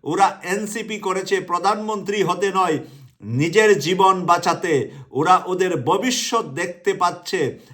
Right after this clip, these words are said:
আপনারা চাইলে ওদেরকে বুকে নিতে পারতেন, তা না করে ওদের লাথি মেরে সরিয়ে দিলেন, জামাত শিবির বুকে টেনে নিল।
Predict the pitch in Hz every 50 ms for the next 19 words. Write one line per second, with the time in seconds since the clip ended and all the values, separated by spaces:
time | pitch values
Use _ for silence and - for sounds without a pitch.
0 | - - 131 - - - 175 185 180 180 180 170 - 180 165 180 185 185 185 180
1 | 175 156 165 170 170 180 175 175 - 190 180 151 131 165 185 185 214 214 202 214
2 | 214 226 220 214 - 185 196 190 190 - - 220 208 175 139 117 - - - _
3 | _ _ - 175 202 233 240 247 247 233 - - 208 208 208 202 190 165 156 -
4 | - 180 190 185 190 185 175 151 131 - - _ _ 101 110 117 127 - 190 190
5 | - 240 233 208 202 196 190 180 170 156 156 - 185 185 190 196 196 190 185 175
6 | - 170 165 170 175 170 156 131 - - - - _ - 98 - - 175 196 214
7 | 220 220 - - - - 208 - 196 190 185 170 147 123 139 156 156 - 170 156
8 | - 160 160 156 156 156 147 147 143 131 131